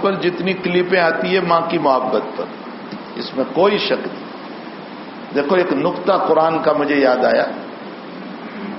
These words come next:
اللہ جل شانہ نے حضرت لقمان علیہ السلام نبی نہیں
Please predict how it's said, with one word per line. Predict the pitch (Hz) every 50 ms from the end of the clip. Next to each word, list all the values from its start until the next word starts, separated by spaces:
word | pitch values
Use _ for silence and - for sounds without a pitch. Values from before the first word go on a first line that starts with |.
| - - - - - - - - - 240 - - - - - 320 320 311 320 311 - - - - - - - - - - - - -
اللہ | 135 143 165 170 180 180 170 165
جل | 160 151 151 156 -
شانہ | - - 160 143 147 160 170 196 202
نے | 180 156 175 185
حضرت | 170 151 151 165 175 175 190
لقمان | 180 160 139 143 147 147 135 135 143 165 190 190 170
علیہ | 156 151 151
السلام | 139 143 - - 123 127 139 160 220 208 190
نبی | 175 196 208 202 294 294
نہیں | 233 196 170 151 127